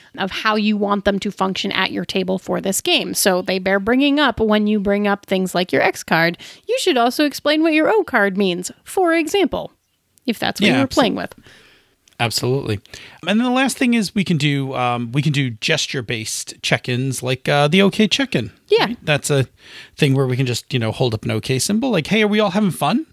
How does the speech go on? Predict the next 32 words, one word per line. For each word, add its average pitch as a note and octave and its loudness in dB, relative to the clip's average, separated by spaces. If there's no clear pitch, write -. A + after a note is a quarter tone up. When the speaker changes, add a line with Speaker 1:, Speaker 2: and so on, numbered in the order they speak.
Speaker 1:
Yeah. F4 0
And D#4+ 2
that D#4+ 0
one's G#4 2
great E4+ 0
because, D4 0
um, B3 0
it's, - -6
it's - -4
not B3+ 2
super C4 0
interruptive, B3+ 2
so, A3 2
um, G#3+ 0
you A3 -2
don't A3 0
have A3+ -2
to A#3+ -4
do A3 2
a G#3+ 2
verbal, G#3 2
just, B3 -8
just D4+ -2
like D4 2
actually A#3 0
the, B3+ 0
the G3 -4
card B3 0
and A3 -2
the G3+ -4
support A3 -4
flower, G3 0